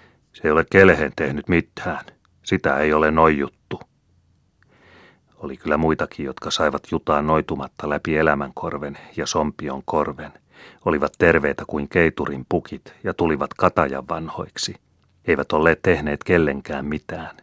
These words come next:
Sompiolaisia hekin olivat, vaikka tuskin koskaan olivat päässeet luontoonsa, saati heillä semmoista hoitoa olikaan. Vanhoina he sitten vain omia aikojaan elää tohnastivat. Mutta moni sompiolainen sairastui ja sortui jo nuorena,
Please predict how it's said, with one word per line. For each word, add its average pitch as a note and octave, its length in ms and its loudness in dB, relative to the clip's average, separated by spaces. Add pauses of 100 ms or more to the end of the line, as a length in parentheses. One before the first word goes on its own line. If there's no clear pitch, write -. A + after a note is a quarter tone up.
(800)
Sompiolaisia C#2+ 760 -2
hekin D2+ 320 -4
olivat, D#2 460 -2 (200)
vaikka D#2+ 220 2
tuskin D#2+ 340 -2
koskaan C#2+ 500 2
olivat C#2+ 360 -6
päässeet D2+ 460 0
luontoonsa, D2+ 720 0 (360)
saati C#2+ 360 -2
heillä C#2+ 180 -2
semmoista D2 500 0
hoitoa D2+ 440 2
olikaan. D#2+ 540 0 (920)
Vanhoina C#2 460 -4
he C#2 120 -8
sitten - 380 -4
vain D#2+ 180 6
omia D2+ 340 4
aikojaan C#2 540 -2
elää D2 260 0 (100)
tohnastivat. - 760 -8 (1400)
Mutta - 240 -4
moni G2+ 240 4
sompiolainen C#2+ 680 0
sairastui E2 680 0
ja D2 100 -10
sortui D2 540 0
jo D2 80 -4
nuorena, D#2+ 560 0